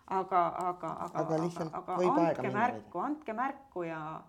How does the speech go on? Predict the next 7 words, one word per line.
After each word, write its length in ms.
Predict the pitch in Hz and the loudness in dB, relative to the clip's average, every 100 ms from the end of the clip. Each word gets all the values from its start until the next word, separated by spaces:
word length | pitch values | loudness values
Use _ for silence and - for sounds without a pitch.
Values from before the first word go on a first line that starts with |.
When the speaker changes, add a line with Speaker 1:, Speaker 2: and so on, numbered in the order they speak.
| - _ - - | -20 _ -20 -12
Speaker 1:
ja 160 | 202 208 | -6 -4
ega 300 | 254 262 254 208 175 175 - _ - | -6 -2 0 0 -2 -6 -20 _ -12
neid 240 | 190 185 | -8 -6
juhtumeid, 840 | 220 311 - - 180 165 165 - - | -6 -8 -10 -8 -6 -6 -10 -14 -12
äh, 140 | - - - | -10 -10 -8
Eestis 280 | 240 240 180 | -8 -8 -8
on, 200 | 202 233 | -6 -6